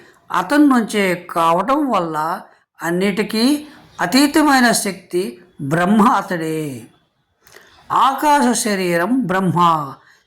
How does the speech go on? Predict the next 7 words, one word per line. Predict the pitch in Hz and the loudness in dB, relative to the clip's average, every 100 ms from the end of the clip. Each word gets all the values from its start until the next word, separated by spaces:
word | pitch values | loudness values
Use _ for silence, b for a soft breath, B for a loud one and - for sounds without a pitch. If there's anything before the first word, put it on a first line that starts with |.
| b _ _ - | b _ _ -12
సత్యాత్మ | - - 190 190 - 208 247 - 349 | -6 -2 -2 -4 -2 -2 -2 -2 -2
ప్రాణారామం | 381 - 247 226 233 226 214 202 190 185 185 233 269 | -2 -6 -2 0 2 2 2 0 0 -2 -6 -4 -2
మన | 214 226 - - _ - | 0 0 -2 -10 _ -6
అనస్తం | 208 220 220 - 180 180 156 139 - b b b | -4 -4 -6 -6 -6 -8 -10 -12 -18 b b b
శాంతి | - - 202 269 254 277 | -10 0 2 2 -2 -2
సముద్రం | 240 226 220 175 233 208 | -2 -2 -4 -2 0 2
అమృతం | 208 190 180 185 180 170 143 | 0 -2 -2 -4 -2 -4 -6